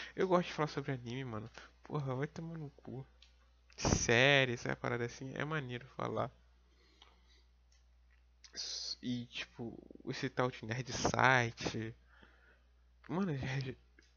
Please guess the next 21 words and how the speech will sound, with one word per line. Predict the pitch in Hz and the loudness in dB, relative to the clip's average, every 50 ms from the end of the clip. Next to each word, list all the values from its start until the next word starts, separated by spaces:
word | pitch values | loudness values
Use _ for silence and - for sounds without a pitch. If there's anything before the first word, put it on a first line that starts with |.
| _ _ _ _ _ _ - - - - _ _ - | _ _ _ _ _ _ -20 -20 -20 -20 _ _ -8
tem | - 202 165 147 | -6 -4 -4 -4
tanta | 139 - - 196 247 294 - - 320 277 - - | -4 -2 -2 -2 -2 -2 -2 -2 -2 -2 -2 -4
coisa | - - 143 143 131 135 | -2 2 4 6 6 4
que | 131 139 | 4 2
eu | 123 | 0
já | 120 120 | 0 0
vi | 123 127 | -2 -4
meio | 127 127 123 120 117 | -2 0 2 2 2
errada, | 120 117 127 - 135 135 131 | 0 0 0 0 0 0 0
assim, | 117 110 - - - - 151 143 127 123 | -2 -6 -6 -8 -8 -8 -10 -10 -10 -10
nesses, | 127 123 123 - - - - - - - - - - - - _ _ - - - - - - - - _ - | -8 -10 -8 -10 -10 -14 -16 -18 -20 -20 -20 -20 -20 -20 -20 _ _ -20 -20 -20 -20 -20 -20 -20 -20 _ -10
nesses | - 127 - - 123 | -10 -10 -8 -8 -10
sites, | - - - - 123 131 135 139 139 127 123 - - 123 | -8 -4 4 8 10 10 12 10 10 8 4 2 -2 -4
assim, | 120 - - - 143 135 123 | -4 -4 -4 -6 -6 -8 -8
tipo, | - - - 120 | -8 -10 -10 -10
nerd, | 120 117 - 127 131 135 131 - - - - | -10 -8 -4 -4 -4 -4 -6 -10 -12 -18 -10
é, | - 131 127 123 120 120 - - - - - | -6 -4 -2 -2 -2 -4 -6 -10 -12 -8 -4
Jovem | 123 127 135 135 120 | -4 -2 -2 -4 -6
Nerd | 117 120 123 131 143 143 139 127 117 117 117 120 | -6 -6 -4 -2 0 0 0 0 0 -2 -2 -4
e | 120 | -6
tal. | - - 127 131 131 120 120 | -6 -2 0 2 2 0 -2